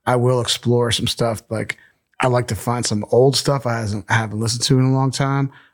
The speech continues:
Or, you know, I'll look for suggestions of some new stuff. You know, I always go back to this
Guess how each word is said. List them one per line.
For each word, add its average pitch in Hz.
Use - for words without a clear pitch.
Or, 160
you 131
know, 123
I'll 117
look 120
for 120
suggestions 117
of 107
some 113
new 127
stuff. 113
You 127
know, 120
I 127
always 131
go 127
back 127
to -
this 120